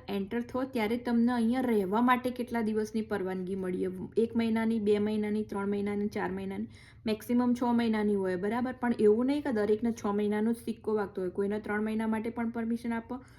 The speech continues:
કોઈને ચાર મહિના માટે પણ પરમિશન આપો, કોઈને એક મહિનાની પણ પરમિશન આપો અહીંયા રોકાવા માટેની.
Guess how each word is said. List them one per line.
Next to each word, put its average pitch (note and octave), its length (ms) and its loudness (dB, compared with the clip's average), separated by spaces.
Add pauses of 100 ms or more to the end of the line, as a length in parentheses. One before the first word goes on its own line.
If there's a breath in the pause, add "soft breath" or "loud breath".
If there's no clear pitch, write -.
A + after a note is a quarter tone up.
(140)
કોઈને G#3 280 2
ચાર G#3 260 0
મહિના A3 280 2
માટે A3+ 240 0
પણ A#3 240 0
પરમિશન A3+ 380 -2
આપો, G#3 200 -4
કોઈને A3 280 0
એક B3 220 -4
મહિનાની B3 360 2
પણ B3 220 -2
પરમિશન G3+ 460 -2
આપો F#3 180 -6
અહીંયા F#3+ 240 -4
રોકાવા F3+ 400 -2
માટેની. F3+ 460 -8